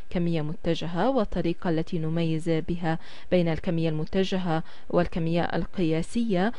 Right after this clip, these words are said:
هو أننا نضع سهم صغير على كمية، آه، المتجه، آه، ويكون عادة باللون الغامق ولديهم فراغ وله سهم أعلاه،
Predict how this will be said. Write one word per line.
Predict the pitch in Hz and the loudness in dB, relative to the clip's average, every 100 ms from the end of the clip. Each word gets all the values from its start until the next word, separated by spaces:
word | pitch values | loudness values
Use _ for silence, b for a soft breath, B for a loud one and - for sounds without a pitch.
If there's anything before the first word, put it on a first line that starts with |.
| B 180 | B 2
هو | 175 | 4
أننا | 180 175 170 | 4 2 2
نضع | 175 170 165 | 2 0 0
سهم | - 190 170 | 0 0 0
صغير | 175 190 160 202 254 233 - | 0 -2 0 0 2 2 0
على | 160 165 | 0 0
كمية، | 170 170 165 165 165 - 160 156 B B B | 0 -2 -2 0 0 0 -2 -2 B B B
آه، | - 165 - | -2 0 0
المتجه، | 170 151 170 - - 165 269 - B B B B | 0 0 -4 -2 -2 -2 -2 -2 B B B B
آه، | - 190 185 | 0 2 4
ويكون | 185 185 190 185 190 190 196 - 185 185 185 180 | 2 2 2 4 4 2 2 0 2 4 4 2
عادة | 175 170 180 175 190 | 2 2 0 0 0
باللون | 180 170 170 175 | 0 2 2 2
الغامق | 170 160 151 175 202 226 185 - 247 254 B B - | 0 0 0 0 2 2 0 0 0 -2 B B -2
ولديهم | 175 190 180 180 180 180 190 180 170 | 2 4 4 4 4 4 2 2 0
فراغ | - 180 151 147 170 277 - B B | -2 -2 0 0 0 0 -2 B B
وله | - 190 190 180 175 | 0 4 4 2 0
سهم | - 180 175 175 170 170 - | 0 0 0 2 2 0 -2
أعلاه، | 165 147 143 139 143 262 | -4 -4 -2 -2 0 0